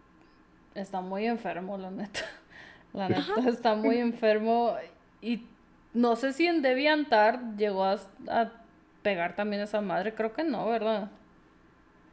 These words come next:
Speaker 1: Creo que era, este pedo era más de Tum-, de Tumblr, no era de DeviantArt.
Speaker 2: Sí, o sea, estoy más seguro
Speaker 3: No,
Speaker 2: que es ahí.
Speaker 3: el,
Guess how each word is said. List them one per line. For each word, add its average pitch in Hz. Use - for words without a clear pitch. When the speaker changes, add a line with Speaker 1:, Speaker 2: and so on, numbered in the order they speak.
Speaker 1:
Creo 202
que 233
era, 269
este 220
pedo 269
era 285
más 277
de 277
Tum-, 196
de 202
Tumblr, 196
no 185
era 190
de 220
DeviantArt. 190
Speaker 2:
Sí, 143
o 113
sea, 104
estoy 110
más 117
seguro 131
Speaker 3:
No, -
Speaker 2:
que 113
es 117
ahí. -
Speaker 3:
el, 202